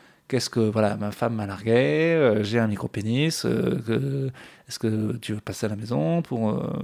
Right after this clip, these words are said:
me satisfaire sexuellement ? Voilà, ça. Non. Ma femme m'a largué, j'ai un micro-pénis, que faire ? Tout doit se terminer par que faire. Urbain, que faire ?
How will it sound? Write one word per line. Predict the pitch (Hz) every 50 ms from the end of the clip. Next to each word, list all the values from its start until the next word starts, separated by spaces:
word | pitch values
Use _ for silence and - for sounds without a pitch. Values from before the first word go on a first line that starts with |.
| - - -
me | - -
satisfaire | 113 - 139 127 127 - - 156
sexuellement ? | 143 - 143 - - 120 - -
Voilà, | - 131 139 139 117 - - -
ça. | - - - 131 110 - - _ _ _ _ _ _ _ _ _ _
Non. | 131 127 - - - - - _ _ _ _
Ma | - 120
femme | 110 131 127
m'a | 123 117
largué, | 110 107 110 113 117 120
j'ai | 117 104 117
un | 110
micro-pénis, | 110 107 - 110 - - 107 110 131 151 156 - - - _ _
que | - 135 127
faire ? | - - - - - - - _ _ _ - - _ _ _ _
Tout | - 285 285
doit | 262 262 233
se | 240 226
terminer | 208 202 196 185 190 190 208
par | 202 208 180 - -
que | - 185
faire. | 170 - - 170 - - -
Urbain, | - 151 147 147 156 175 185 208 226 240 - - - _ _ _ _ _ _ _ _ _
que | - 170
faire ? | - - - - - - - -